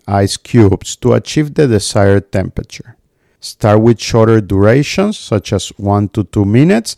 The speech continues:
and gradually increase the time as your body adjusts. It is important to listen to your body and not push yourself beyond your limits. Cold water swimming.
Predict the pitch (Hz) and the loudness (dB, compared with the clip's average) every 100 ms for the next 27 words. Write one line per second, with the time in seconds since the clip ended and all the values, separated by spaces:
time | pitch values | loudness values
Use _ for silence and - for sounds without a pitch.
0 | - - 127 143 175 196 196 170 120 98 | -4 -2 2 2 2 0 -2 0 -2 -2
1 | - 117 117 - 117 107 131 131 113 113 | 0 0 0 -2 -4 -2 -2 0 0 -2
2 | 98 - 107 92 85 92 92 95 98 - | -6 -6 -2 -2 0 0 2 -2 -4 -8
3 | 95 - - _ _ _ _ _ _ 113 | -8 -10 -20 _ _ _ _ _ _ 0
4 | 107 - 113 - 110 104 113 104 101 95 | 0 2 0 2 2 2 -2 -2 -2 -2
5 | 95 - 104 - 104 92 80 98 117 175 | -2 -4 -4 -2 0 0 0 2 4 2
6 | 214 - 107 95 95 92 - 107 101 - | 0 -4 -4 -2 0 -2 -4 -4 -4 -4
7 | 98 - - 135 180 - 101 90 87 92 | -4 -4 -2 -2 -2 -4 -2 -2 -2 -4
8 | 95 101 - - - - _ _ _ _ | -4 -6 -8 -12 -14 -18 _ _ _ _
9 | _ _ _ _ _ _ _ _ _ _ | _ _ _ _ _ _ _ _ _ _
10 | _ _ _ _ _ - 160 165 147 139 | _ _ _ _ _ 0 0 2 2 4
11 | 139 - - 101 85 87 | 4 2 2 2 2 -6